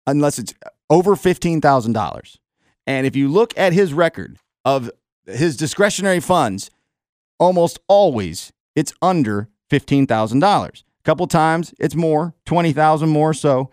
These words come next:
going back here to tw-, twenty fourteen. But four thousand, four thousand, seven thousand, five thousand, ten thousand, five thousand, eight thousand.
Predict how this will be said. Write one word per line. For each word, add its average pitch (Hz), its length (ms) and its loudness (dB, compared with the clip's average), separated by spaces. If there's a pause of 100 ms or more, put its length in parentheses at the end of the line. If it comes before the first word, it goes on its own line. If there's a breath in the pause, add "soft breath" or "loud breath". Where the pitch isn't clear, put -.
(120)
going 147 220 0
back 147 200 2
here 151 100 0
to 131 80 -4
tw-, - 180 -8
twenty 151 240 -2
fourteen. 139 600 -4 (400)
But 117 180 -2
four 175 240 2
thousand, 120 380 2
four 170 200 0
thousand, 123 360 0
seven 156 260 0
thousand, 117 400 0
five 170 280 2
thousand, 127 320 0
ten 170 220 0
thousand, 117 340 -2
five 165 260 2
thousand, 127 320 0
eight 170 200 0
thousand. 104 360 -2